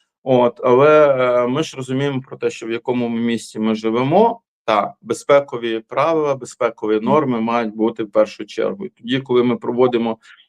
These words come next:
будь-які заходи, особливо з дітьми, знову ж таки, да, все, все це є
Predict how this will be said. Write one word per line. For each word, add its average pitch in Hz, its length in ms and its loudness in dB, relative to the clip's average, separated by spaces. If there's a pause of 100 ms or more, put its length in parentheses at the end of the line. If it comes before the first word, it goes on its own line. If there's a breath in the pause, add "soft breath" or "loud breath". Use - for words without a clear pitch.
(120)
будь-які 120 440 -2
заходи, 139 440 0
особливо 113 520 -2
з 110 80 -12
дітьми, 147 380 -4
знову 127 300 0
ж - 100 -14
таки, - 220 -10
да, 131 180 2
все, 131 200 -6
все 123 260 -4
це 113 200 -4
є 110 260 2